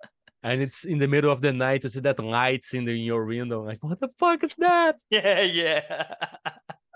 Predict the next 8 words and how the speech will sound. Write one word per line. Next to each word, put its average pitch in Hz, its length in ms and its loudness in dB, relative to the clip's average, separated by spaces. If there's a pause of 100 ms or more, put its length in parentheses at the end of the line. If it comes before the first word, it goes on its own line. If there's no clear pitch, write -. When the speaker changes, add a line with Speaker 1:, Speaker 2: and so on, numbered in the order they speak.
(1200)
Speaker 2:
<laughs> - 1300 -20
Speaker 1:
Emmanuel, 208 460 4 (120)
if 190 200 -2
you 226 80 0
could - 200 0
have, 170 340 4
like, 156 400 0
uh, 131 520 2